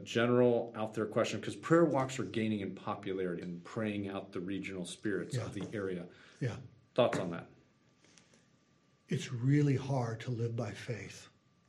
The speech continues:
Speaker 2: We wanna see stuff.
Speaker 1: Mm.
Speaker 2: We want quick fix, pragmatic steps to take that we think will help us see results.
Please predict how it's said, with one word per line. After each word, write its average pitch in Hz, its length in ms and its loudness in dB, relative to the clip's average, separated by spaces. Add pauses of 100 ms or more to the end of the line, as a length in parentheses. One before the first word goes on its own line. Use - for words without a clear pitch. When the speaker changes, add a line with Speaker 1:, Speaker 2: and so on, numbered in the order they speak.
(880)
Speaker 2:
We 151 100 4
wanna 135 220 4
see - 420 4
stuff. - 500 -6 (180)
Speaker 1:
Mm. 117 420 0 (580)
Speaker 2:
We 156 160 6
want 147 360 4 (880)
quick 180 380 2
fix, - 440 2
pragmatic 143 840 0 (120)
steps - 480 2
to 156 140 0
take 127 540 -2 (1200)
that 311 180 -10
we 156 200 6 (180)
think 175 220 6 (520)
will 151 140 4
help 143 300 2
us - 260 0
see 139 640 4 (420)
results. 117 680 -4